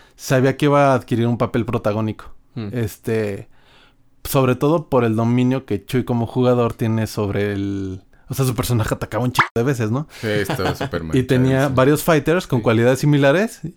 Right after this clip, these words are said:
Speaker 1: y el único que atacaba muchas veces era el suyo, porque él sabía cómo funcionaba perfectamente el, el personaje y los
Speaker 2: Ujú.
Speaker 1: demás,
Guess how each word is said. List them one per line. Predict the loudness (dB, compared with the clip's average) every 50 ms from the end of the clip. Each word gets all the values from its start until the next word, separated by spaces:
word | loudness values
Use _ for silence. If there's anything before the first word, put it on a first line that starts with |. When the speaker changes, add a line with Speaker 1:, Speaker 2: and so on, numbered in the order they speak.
| _ _
Speaker 1:
y | -6 -2 0 2
el | 2 2 2 2
único | 2 2 0 0 -2 -2 0 0 0 0
que | -2 -4
atacaba | -4 -4 -4 -2 -2 0
muchas | 0 0 -2 -2 -2
veces | -2 -2 -2 -4 -2
era | -2 -2
el | -2
suyo, | 0 0 -2 -2 -2 -6 _ _ _ _
porque | -6 -6 0 0 0
él | 0
sabía | 2 2 2 2 4 4 4 4 2
cómo | 2 0 0 0
funcionaba | -2 -2 -6 -4 -2 -2 0 0 0 -2 -2
perfectamente | -4 -8 -8 -10 -8 -6 -6 -4 -2 -2 -2 -2 -2 -2
el, | -2 -4 -6 -6
el | -8 -8 -10 -10 -12
personaje | -6 -6 -4 -2 0 0 0 0 0 -2 -2
y | -2
los | 0 0
Speaker 2:
Ujú. | 0
Speaker 1:
demás, | 0 0 0 -2 -2 -4 -6 -10